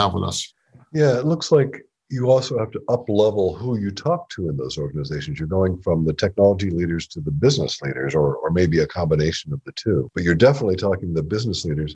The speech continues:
Speaker 2: these days, which means you're getting more and more strategic, I, I would think.
Speaker 1: That is absolutely true. We used to reach for C T Os, chief technology officers, chief data officers, uh, C I Os, chief information officers.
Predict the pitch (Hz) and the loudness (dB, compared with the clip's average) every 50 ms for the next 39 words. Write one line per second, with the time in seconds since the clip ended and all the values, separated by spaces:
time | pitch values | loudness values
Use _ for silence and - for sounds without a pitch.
0 | - 76 80 78 - - - 80 76 78 76 - - - 101 92 - 98 92 92 | -6 -4 -4 -2 -2 -2 0 0 0 0 -2 -4 -4 -4 -4 -2 2 2 4 4
1 | 90 90 85 80 - - - 87 78 95 90 87 85 82 82 85 85 82 80 78 | 4 4 2 0 -2 -4 -6 -2 2 4 4 4 4 2 2 2 2 2 2 2
2 | 78 78 76 73 73 71 - - - - _ - 107 113 113 - - - - - | 0 0 -2 -2 -2 -4 -6 -10 -16 -18 _ -6 -4 -2 -2 -2 -2 -4 -4 -6
3 | - - - - - _ - - 98 - - - - - 139 95 - - - _ | -6 -6 -6 -6 -6 _ -8 -6 -4 -4 -4 -6 -8 -6 -6 -6 -6 -8 -16 _
4 | _ _ _ _ _ _ _ _ _ _ _ _ _ _ - 131 143 143 131 113 | _ _ _ _ _ _ _ _ _ _ _ _ _ _ 2 4 4 6 4 4
5 | - 151 131 127 123 - 131 127 117 110 - - 127 123 113 107 104 107 110 110 | 4 4 4 2 4 2 4 4 4 4 4 4 4 4 4 2 2 2 2 2
6 | 113 123 123 120 - - - 110 107 104 101 107 110 107 107 - 107 104 98 98 | 4 4 2 2 0 -2 0 0 2 4 4 4 4 2 2 2 2 2 2 2
7 | 98 95 95 - - 127 123 117 - 113 107 107 104 104 104 104 104 101 101 95 | 2 0 0 0 2 2 2 2 2 4 4 4 4 4 2 2 2 2 0 -2
8 | 95 - - 117 110 107 113 101 95 104 107 107 107 101 104 107 104 104 101 101 | -4 -4 -2 -2 0 0 0 0 2 4 4 4 4 4 2 2 2 2 2 0
9 | 92 92 92 101 104 101 98 - - 110 107 - 110 104 104 104 101 98 98 95 | -2 -2 0 0 0 0 0 2 2 2 4 4 4 4 4 2 0 0 -2 -2
10 | 92 95 - - 104 101 101 98 92 92 - - 101 95 92 - - - 117 110 | -4 -4 -2 0 2 2 2 2 0 0 -2 -2 -2 -2 -2 -2 2 4 4 4
11 | 101 101 101 101 98 98 - - - 110 107 104 101 92 95 107 104 101 101 - | 4 4 2 0 0 -2 -2 0 2 2 2 2 2 0 0 2 2 2 0 -2
12 | - 95 98 98 98 104 - 101 95 - - 104 104 101 - | -2 -2 -2 -2 -2 -2 -4 -6 -4 0 2 4 4 2 0